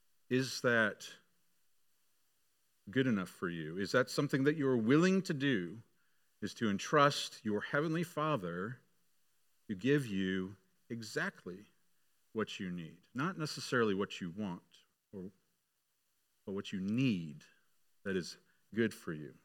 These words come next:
Now, let's talk about this whole concept of bread. It's, you know, Jesus doesn't talk about food,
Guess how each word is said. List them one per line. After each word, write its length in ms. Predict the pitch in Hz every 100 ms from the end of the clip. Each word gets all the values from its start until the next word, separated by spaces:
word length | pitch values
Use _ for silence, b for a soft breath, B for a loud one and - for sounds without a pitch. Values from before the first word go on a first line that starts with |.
| _ _ _ _ _ _ _ _ _ _ _ _ -
Now, 100 | 131
let's 220 | 143 -
talk 180 | 185 170
about 260 | 139 123 B B B _
this 280 | 123 113 -
whole 160 | 139
concept 520 | 120 131 123 - 101 -
of 340 | 107 90 82
bread. 380 | 101 95 90 58 - _ _ _ _ _ _ _ _ _ _ -
It's, 400 | 101 - - -
you 60 | -
know, 80 | 117
Jesus 260 | 110 131 117
doesn't 280 | 123 101
talk 200 | - 127
about 160 | 110 95
food, 540 | - - 139 98 104